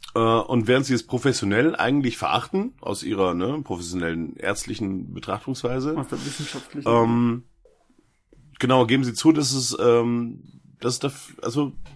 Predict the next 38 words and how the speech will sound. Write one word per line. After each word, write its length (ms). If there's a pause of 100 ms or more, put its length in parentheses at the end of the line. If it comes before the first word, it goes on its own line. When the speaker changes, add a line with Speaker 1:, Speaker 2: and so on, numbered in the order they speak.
(360)
Speaker 1:
dass 280
es 200
durchaus 580
eine 80
Möglichkeit 640
gibt, 420 (600)
ähm, 280
Probleme 380
zu 140
lösen, 600
die, 380
äh, 340
ja, 220 (100)
die, 180
die 120
Regan 280
gerade 200
durchmacht. 640
Und, 560
ähm, 320
Chris 300
ist 120
ja 120
auch 100
ein 80
bisschen 220
skeptisch, 520
weil 140
sie 140
selbst 560
ja 100
gar 220
keine 260
wirklich 380
religiöse 720
Zugehörigkeit 640
hat, 160 (520)
eigentlich. 440